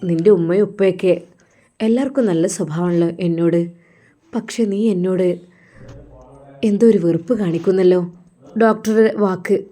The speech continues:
അവൾ വകവെച്ചതേയില്ല. അവൾ എന്തോ ചിന്തയിൽ മുഴുകിയിരിക്കുകയാണ്. "വേണ്ട, അവൾ ശല്യപ്പെടുത്തണ്ട" എന്ന് കരുതി അവൻ അല്പം നീങ്ങിയിരുന്നു. ഒരു നിമിഷം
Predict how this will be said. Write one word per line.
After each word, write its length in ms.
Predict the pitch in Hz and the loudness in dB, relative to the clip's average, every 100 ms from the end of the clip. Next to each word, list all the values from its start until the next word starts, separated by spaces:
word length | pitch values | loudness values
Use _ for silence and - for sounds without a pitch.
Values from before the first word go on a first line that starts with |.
| - | -4
അവൾ 180 | 220 226 - | 0 0 0
വകവെച്ചതേയില്ല. 840 | 180 165 208 175 180 196 202 175 185 - _ _ _ - | -4 0 0 0 0 2 4 4 2 -4 _ _ _ -4
അവൾ 200 | 202 202 | 0 2
എന്തോ 220 | 170 175 | 2 2
ചിന്തയിൽ 500 | 208 - 175 175 185 165 - | 2 2 2 4 4 2 -4
മുഴുകിയിരിക്കുകയാണ്. 960 | 202 180 170 202 170 160 185 180 175 180 175 - - _ _ _ _ | 0 2 4 4 2 2 0 2 2 2 0 -8 -20 _ _ _ _
"വേണ്ട, 300 | 185 151 156 165 - | -8 -6 -4 -6 -8
അവൾ 180 | 208 214 | -8 -6
ശല്യപ്പെടുത്തണ്ട" 800 | 254 220 170 180 202 165 185 175 175 175 190 | -4 -2 0 0 0 -2 0 0 -2 -4 -4
എന്ന് 200 | 170 175 | -2 -2
കരുതി 380 | 180 160 156 175 - | -2 -2 0 0 0
അവൻ 160 | 214 240 233 | 0 0 0
അല്പം 400 | 202 175 175 202 - - _ _ | -6 -6 -2 -2 -2 -16 _ _
നീങ്ങിയിരുന്നു. 720 | 214 190 180 196 202 170 175 180 - _ _ _ _ _ | -2 0 2 2 2 4 0 -2 -6 _ _ _ _ _
ഒരു 100 | 214 | 0
നിമിഷം 400 | 214 202 170 - | 2 2 0 -2